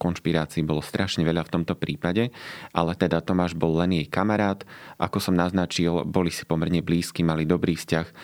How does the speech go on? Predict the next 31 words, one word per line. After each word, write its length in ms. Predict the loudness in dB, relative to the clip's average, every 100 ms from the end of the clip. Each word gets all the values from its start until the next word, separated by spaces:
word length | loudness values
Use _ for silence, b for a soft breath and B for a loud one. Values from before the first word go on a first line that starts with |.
| B B -4
Aj 80 |
spolužiaci 640 | -2 0 2 2 0 0 -2
vypovedali, 480 | 0 0 0 0 -2
že 80 |
spolu 240 | -4 -2 -2
vychádzali, 560 | -2 -2 -2 0 -2
samozrejme, 560 | -2 -2 0 0 0 -4 B B
na 120 | 0 4
nejaké 320 | 4 2 0
drobné 320 | 2 2 2
potýčky, 640 | 2 -2 -2 -2 -2 -2 0
bežné 400 | 2 2 4 2
medzi 320 | 2 0 0
tínedžermi, 640 | 2 2 2 2 2 0
ako 160 | 0 -2
aj 120 | 0 -2 0
ďalšími 460 | 2 2 2 0 2
ľuďmi. 320 | 4 4 2 0 B B -4
Aj 80 | -2
ten 160 | 0
výlet 400 | 2 2 2 0 0
do 80 | 0
Londýna 400 | 2 2 2 0
plánovali 400 | 0 0 0 -2
spolu, 400 | -4 -2 0 0
chceli 240 | -2 -2
tam 240 | 0 -2 -4 B B
spolu 320 | -6 0 2
nejakým 240 | 2 0 -4
spôsobom 400 | -6 -6 -6 -6
fungovať. 640 | -2 -2 -2 -4 -8 -14